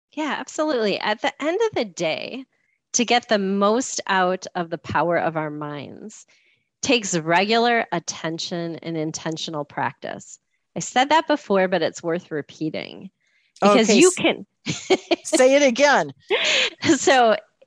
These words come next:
Speaker 1: to get the most out of the power of our minds takes regular attention and intentional practice.
Speaker 2: Right. And that's, that's where the strength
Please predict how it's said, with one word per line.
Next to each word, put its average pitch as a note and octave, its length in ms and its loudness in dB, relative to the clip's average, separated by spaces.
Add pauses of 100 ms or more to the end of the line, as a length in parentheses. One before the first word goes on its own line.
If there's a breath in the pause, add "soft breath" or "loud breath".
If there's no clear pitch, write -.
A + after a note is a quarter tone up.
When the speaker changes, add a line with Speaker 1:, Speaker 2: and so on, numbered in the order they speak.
Speaker 1:
to D4 120 0
get C#4+ 320 0
the C#4 80 4
most C4 720 0
out G#3+ 140 0
of G3+ 100 -4
the F#3 80 -6
power G#3 300 -2
of G3 100 -2
our E3+ 160 -4
minds F3+ 420 -8
takes F#3 320 -6
regular A3 680 -2
attention F#3 800 -6
and E3 260 -8
intentional F#3 1200 -8
practice. - 920 -10 (600)
Speaker 2:
Right. C#3+ 540 -4
And D#3 160 -14
that's, E3 360 -6 (100)
that's D3+ 260 -2
where E3 120 -4
the D3+ 100 -10
strength F#3 400 -4